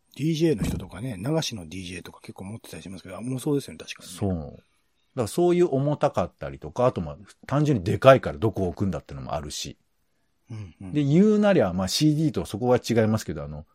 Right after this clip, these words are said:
Speaker 2: 途中でひっくり返さなくちゃいけないしね。
Speaker 1: そうですね。
Speaker 2: アルバムとはいえ。でもこの不自由が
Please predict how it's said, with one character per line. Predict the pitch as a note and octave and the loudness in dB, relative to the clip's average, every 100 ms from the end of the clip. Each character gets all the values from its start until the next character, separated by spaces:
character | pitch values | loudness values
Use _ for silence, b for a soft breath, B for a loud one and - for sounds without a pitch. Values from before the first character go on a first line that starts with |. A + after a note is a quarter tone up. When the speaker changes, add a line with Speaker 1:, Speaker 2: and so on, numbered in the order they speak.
| _ | _
Speaker 2:
途 | - A2+ | -6 0
中 | F#3+ | 4
で | E3+ | 2
ひ | - | 2
っ | |
く | - A3 | 0 2
り | |
返 | G3+ G3 | 6 6
さ | E3+ | 4
な | |
く | - | -2
ち | - | -10
ゃ | |
い | |
け | - | -12
な | - | -14
い | |
し | - | -6
ね。 | E3 A3 _ _ _ _ _ _ - | -4 -4 _ _ _ _ _ _ -20
Speaker 1:
そ | - | -18
う | |
で | - | -18
す | - D#3 | -10 -8
ね。 | F3 | -6
Speaker 2:
ア | |
ル | F#2 E2+ | -4 -4
バ | D#2+ | -6
ム | D#2 | -8
と | - | -8
は | C#2+ | -8
い | B1 B1+ | -10 -14
え。 | - _ _ _ _ _ _ _ G3 | -20 _ _ _ _ _ _ _ 0
で | |
も | G#3+ | 0
こ | F#3 A3 | 0 0
の | B3+ | 0
不 | - | 2
自 | A3+ A3+ | 2 6
由 | D#4 D4 E3+ C3 | 6 6 4 2
が | E3 C3+ - | 4 2 0